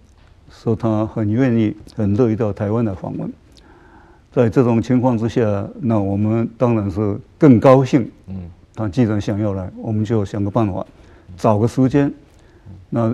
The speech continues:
Speaker 1: 来的时候，我们就弄，弄几个 program，
Speaker 2: 嗯。
Speaker 1: 来，来，来欢迎他。
Speaker 2: 嗯。
Speaker 1: 那这个时间，时间点大概是大家提的，大概是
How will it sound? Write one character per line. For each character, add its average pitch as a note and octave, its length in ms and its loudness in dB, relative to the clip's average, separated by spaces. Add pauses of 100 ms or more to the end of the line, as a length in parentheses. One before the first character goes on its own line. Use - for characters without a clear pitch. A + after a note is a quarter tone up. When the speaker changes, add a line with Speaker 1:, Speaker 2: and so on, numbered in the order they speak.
(160)
Speaker 1:
来 A2+ 160 0
的 B2+ 80 4
时 B2+ 80 -2
候， B2 220 2
我 A2+ 80 -2
们 A2+ 100 0
就 A#2 80 2 (120)
弄， B2+ 260 2
弄 C3+ 160 2
几 G2 100 -2
个 G#2+ 140 -2
program， A2+ 420 0 (380)
Speaker 2:
嗯。 E2+ 80 -14 (380)
Speaker 1:
来， G2 260 -2
来， G2+ 120 -4
来 G#2+ 140 -8
欢 G#2+ 200 -4
迎 A2 160 -6
他。 B2 80 -8 (360)
Speaker 2:
嗯。 F#2 100 -14 (760)
Speaker 1:
那 A2+ 140 2
这 F3 140 6
个 E3 60 8
时 E3 200 2
间， F3 240 4
时 D#3+ 280 0
间 E3 200 2
点 C3 380 4
大 D3 120 0
概 C#3 220 2
是 B2+ 300 0
大 B2+ 140 0
家 A#2+ 140 0
提 A#2+ 140 0
的， B2 100 -2
大 B2+ 160 -2
概 A2+ 140 -2
是 A#2 120 -4